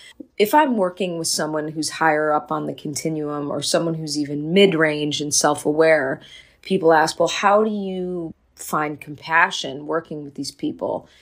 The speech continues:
Uh, to me, it's really about recognizing that this is trauma and that this is an injury. So I'm not making an excuse. An explanation's not an excuse, but it certainly helps me understand more about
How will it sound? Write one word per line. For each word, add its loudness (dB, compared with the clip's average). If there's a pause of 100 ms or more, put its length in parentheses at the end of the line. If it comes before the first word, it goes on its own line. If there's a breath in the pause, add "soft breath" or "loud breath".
(320 soft breath)
Uh, 4 (100)
to 2
me, 4
it's -2
really 4
about 4
recognizing -2
that -8
this -2
is -2
trauma 2
and -4
that -8
this -2
is -6
an -6
injury. 2
So 2 (240 loud breath)
I'm 0
not 4
making -2
an -6
excuse. -2
An -4
explanation's -4
not -2
an -6
excuse, -2
but 0
it 4
certainly 0
helps 2
me 2
understand 2 (500 loud breath)
more 4
about 4